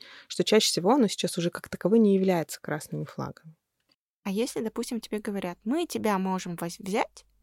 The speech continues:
Speaker 2: но тебе нужно пройти там какое-то обучение или какое-то тестирование, которое стоит денег», допустим, и ты, если ты его пройдешь, то в этом случае мы тебя возьмем.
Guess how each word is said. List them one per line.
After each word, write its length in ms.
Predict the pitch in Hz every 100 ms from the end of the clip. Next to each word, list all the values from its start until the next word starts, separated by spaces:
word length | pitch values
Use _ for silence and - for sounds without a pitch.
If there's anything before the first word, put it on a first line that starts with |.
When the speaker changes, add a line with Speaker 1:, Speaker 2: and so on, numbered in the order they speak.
| _
Speaker 2:
но 160 | 214 208
тебе 300 | 202 208 415
нужно 300 | 294 233 196
пройти 420 | - 202 208 -
там 180 | - -
какое-то 500 | - - - - 190
обучение 680 | 175 175 - 269 415 214 202 - - _
или 200 | 220 214
какое-то 480 | 202 202 214 196 185
тестирование, 680 | - 185 - 392 381 214 175
которое 360 | 180 196 185
стоит 400 | 185 - 196 185
денег», 420 | 170 175 - - - - - - _
допустим, 460 | - - 185 - -
и 100 | 202
ты, 120 | 202 233
если 240 | 220 185
ты 140 | 175 202
его 260 | 185 180
пройдешь, 520 | 170 175 190 523 - - -
то 100 | 202
в 20 |
этом 240 | 247 254
случае 320 | 226 320 - 190
мы 100 | 214
тебя 240 | - 208
возьмем. 340 | 180 175 -